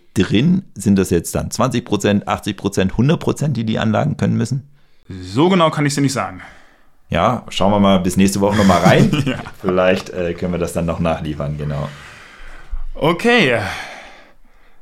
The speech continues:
Speaker 2: Intense Folge. Ich glaub, so zusammenfassend,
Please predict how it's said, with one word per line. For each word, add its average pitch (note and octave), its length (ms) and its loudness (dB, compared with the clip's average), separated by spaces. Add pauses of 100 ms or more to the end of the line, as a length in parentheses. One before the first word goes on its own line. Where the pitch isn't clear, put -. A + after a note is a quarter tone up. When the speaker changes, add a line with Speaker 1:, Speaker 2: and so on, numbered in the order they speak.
(120)
Speaker 2:
Intense E3 580 2
Folge. G#3 640 4 (640)
Ich B2 140 -4
glaub, D#3 180 2
so F3+ 80 -6
zusammenfassend, F3 1120 0